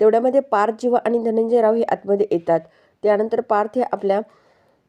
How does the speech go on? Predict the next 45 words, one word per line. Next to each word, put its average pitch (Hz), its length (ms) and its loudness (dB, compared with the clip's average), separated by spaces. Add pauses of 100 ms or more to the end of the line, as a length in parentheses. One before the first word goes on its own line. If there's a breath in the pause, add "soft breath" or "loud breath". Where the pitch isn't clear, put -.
(600)
आईंना 220 260 2
विचारतो 220 460 0
की, 247 140 -6
"आई, 190 140 2
तुम्ही 226 240 -4
बरे 202 260 2
आहेत 190 160 2 (120)
का?" 160 160 0 (380 soft breath)
तर 214 120 2
इकडे 233 280 0
शारदाताई 214 460 0
बोलतात 202 380 0
की, 226 80 -2
"हो 214 180 2
ना, 180 280 2
माझ्यामुळे 220 520 0
खूप 240 180 -4
मोठा 208 200 0
प्रॉब्लेम 202 440 -2
होऊन 214 140 -4
बसलाय. 170 360 -2 (400 soft breath)
सर्वांची 208 540 0 (640 soft breath)
खूप 247 240 -4
काही 214 240 4
धावपळ 220 360 0
झाली." 180 300 -2 (360 soft breath)
तेवढ्यामध्ये 233 420 2
आता 240 280 0 (300 soft breath)
हा 220 340 0
जो 226 160 -2
काही 254 140 2
पार्थ 208 320 0
असतो 233 180 -4
तो 233 140 0
बोलतो 208 320 -2
की, 220 80 -6
"नाही 208 300 2
आई, 214 220 2
तसं 214 180 -2
काही 208 240 0
नाही 196 160 0
आहे, 208 100 2
तुम्ही 208 220 -8
शांत 185 320 -2
बसा, 180 340 -4